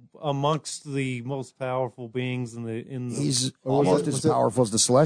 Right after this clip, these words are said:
Speaker 3: and
Speaker 2: Celestials.
Speaker 3: Thunder? Or
Speaker 1: They're above the Celestials.
Speaker 2: Um, yeah,
Speaker 1: Like,
Speaker 2: I
Speaker 1: they,
Speaker 3: Eternal
Speaker 1: they
Speaker 3: was Love and Thunder, not Guardians, I think.
Speaker 2: Yeah.
Speaker 1: No, he, he glimpses Eternity, um, in Guardians two.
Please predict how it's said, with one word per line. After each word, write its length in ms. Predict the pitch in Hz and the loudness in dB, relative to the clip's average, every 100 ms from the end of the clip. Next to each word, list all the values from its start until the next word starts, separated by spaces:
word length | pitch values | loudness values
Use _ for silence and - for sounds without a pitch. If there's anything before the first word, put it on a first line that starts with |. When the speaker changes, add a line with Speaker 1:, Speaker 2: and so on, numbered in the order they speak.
| 139 139 | 4 0
Speaker 3:
and 120 | 135 | 0
Speaker 2:
Celestials. 20 | 135 | 0
Speaker 3:
Thunder? 360 | 139 156 151 _ _ _ _ | 2 2 2 _ _ _ _
Or 180 | 120 113 _ _ - | -8 -8 _ _ -2
Speaker 1:
They're 240 | 143 196 | 0 2
above 320 | 117 139 170 | 2 2 2
the 100 | 143 | -2
Celestials. 840 | - 120 117 - - 123 110 _ _ _ - | -4 -4 -4 -4 -10 -14 -14 _ _ _ -4
Speaker 2:
Um, 320 | 156 147 139 - | 0 2 2 2
yeah, 340 | 143 139 120 123 | 6 6 6 2
Speaker 1:
Like, 140 | 143 | -2
Speaker 2:
I 100 | 143 | 0
Speaker 1:
they, 60 | 160 | 0
Speaker 3:
Eternal 420 | 160 151 156 160 | 2 4 6 6
Speaker 1:
they 40 | 143 | 6
Speaker 3:
was 160 | 117 | 6
Love 160 | 131 123 | 6 6
and 240 | 117 113 | 4 0
Thunder, 300 | 131 120 110 | 0 4 4
not 360 | 101 101 101 98 - _ _ _ _ | 4 4 2 0 -6 _ _ _ _
Guardians, 500 | - 98 90 82 - - | -6 -4 -4 -10 -12 -10
I 60 | |
think. 120 | 92 | -6
Speaker 2:
Yeah. 140 | - 160 | -4 -4
Speaker 1:
No, 40 | 139 | -2
he, 240 | 170 180 156 | -2 -2 -4
he 220 | 160 147 120 _ - - | -6 -6 -12 _ -20 0
glimpses 480 | 156 151 - 156 | 2 2 0 -2
Eternity, 800 | 143 123 143 135 131 123 123 131 - | -2 -2 0 2 4 2 2 -2 -6
um, 600 | 143 131 123 117 110 101 _ _ _ _ _ _ _ _ - _ _ - | -2 0 2 2 0 -6 _ _ _ _ _ _ _ _ -20 _ _ -4
in 520 | 156 147 151 151 139 - _ _ _ _ _ _ _ _ _ _ 117 | 2 6 6 6 4 0 _ _ _ _ _ _ _ _ _ _ -2
Guardians 560 | 135 135 131 120 - | 2 2 2 0 -2
two. 320 | - 123 - | -2 -2 -2